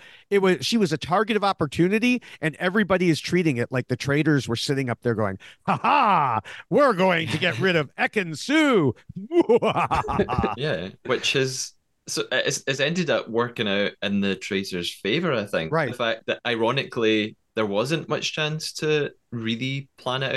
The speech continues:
Speaker 2: out very, very carefully.
Speaker 1: Mm-hmm.
Speaker 2: And I noticed, I just remembered something else from earlier.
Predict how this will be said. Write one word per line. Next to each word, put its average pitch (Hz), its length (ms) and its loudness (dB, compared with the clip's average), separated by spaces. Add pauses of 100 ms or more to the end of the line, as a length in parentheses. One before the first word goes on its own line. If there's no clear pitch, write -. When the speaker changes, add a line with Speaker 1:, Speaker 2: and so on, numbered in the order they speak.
(120)
Speaker 2:
out - 60 -14
very, 127 220 -2
very 127 200 -2
carefully. 131 680 -4
Speaker 1:
Mm-hmm. 127 300 -2 (300)
Speaker 2:
And 135 260 -4
I 170 100 -2
noticed, 339 500 -2
I 156 60 0
just 208 180 -4
remembered 143 300 -2
something 139 240 -4
else 117 200 -2
from 120 100 -6
earlier. 110 460 -2